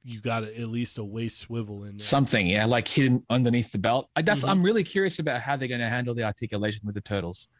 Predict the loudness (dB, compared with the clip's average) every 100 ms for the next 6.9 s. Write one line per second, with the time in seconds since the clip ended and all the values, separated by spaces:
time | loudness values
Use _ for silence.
0 | -4 -4 -2 -2 -2 -4 -6 -8 -8 -6
1 | -4 -2 -4 -8 -6 -4 -4 -6 -6 -6
2 | -4 -4 -4 -6 -4 -2 -2 -2 -2 -2
3 | -4 -8 -4 -4 -2 -4 -4 -2 -4 -4
4 | -4 -2 -2 -4 -6 -12 -14 -12 -8 -8
5 | -4 -4 -4 -4 -6 -6 -8 -12 -12 -8
6 | -8 -6 -6 -6 -6 -6 -4 -4